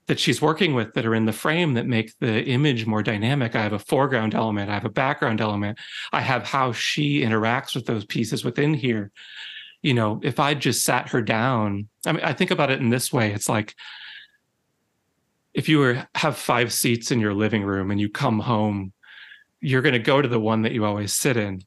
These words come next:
You're not gonna be like, "Well, maybe I'm gonna go try out this other seat today." But you, like, you go to the seat that's yours. It's the comfortable one.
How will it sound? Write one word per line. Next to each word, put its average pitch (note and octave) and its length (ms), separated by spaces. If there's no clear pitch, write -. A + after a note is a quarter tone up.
You're C3+ 100
not B2+ 160
gonna B2 140
be A#2 80
like, A2+ 160
"Well, B2+ 80
maybe B2+ 240
I'm A#2 100
gonna A2+ 160
go A2 140
try A2+ 380
out A2+ 180
this B2 160
other B2 260
seat G#2+ 380
today." G#2+ 380
But C3 140
you, A#2+ 100
like, A2 160
you B2+ 120
go B2 220
to B2 60
the A#2+ 120
seat A#2+ 340
that's B2 200
yours. C#3+ 380
It's - 160
the - 80
comfortable A#2+ 520
one. B2+ 340